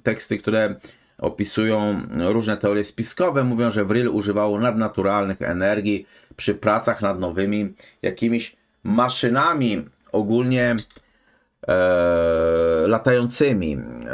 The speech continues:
później w ogóle te maszyny latające były często brane za jakieś statki obcych.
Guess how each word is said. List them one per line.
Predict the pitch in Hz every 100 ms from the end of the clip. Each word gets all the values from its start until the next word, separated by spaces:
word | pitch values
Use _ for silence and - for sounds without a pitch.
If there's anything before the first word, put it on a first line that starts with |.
| 67 67 65 53 50 - -
później | 196 170 147
w | 110
ogóle | 120 131 117
te | 110 107
maszyny | 104 - 113
latające | 113 - 101 104 98
były | 92 95
często | 95 98 - 90
brane | 92 98 95
za | 92
jakieś | 95 90
statki | - 98 - 98
obcych. | 85 82 - 78 - _